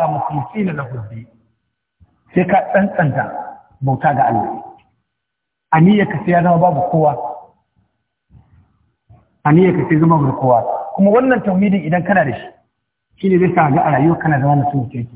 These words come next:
Domin duk abin da za ka yi Allah za ka tsaya. Wannan abin shi muka rasa a Najeriya, gama a cikin halin da muke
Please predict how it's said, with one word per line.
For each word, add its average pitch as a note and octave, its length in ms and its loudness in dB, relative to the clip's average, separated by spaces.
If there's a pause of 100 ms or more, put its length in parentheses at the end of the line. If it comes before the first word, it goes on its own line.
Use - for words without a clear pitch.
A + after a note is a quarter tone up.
Domin D3+ 200 2
duk - 80 4
abin D#3+ 180 -2
da D3+ 60 -2
za D#3 80 4
ka D3+ 100 -6
yi D3 100 0
Allah C3 160 0
za A#2+ 80 2
ka - 80 -4
tsaya. - 240 -8 (2500)
Wannan F3 360 4
abin C#3+ 180 2 (100)
shi D3 80 0
muka C3 240 0
rasa - 320 -2 (1600)
a C#3 60 2
Najeriya, C3+ 520 4
gama D#3 220 2
a - 80 0
cikin C3 140 -4
halin C#3 220 0
da A#2 60 -2
muke A2 200 -6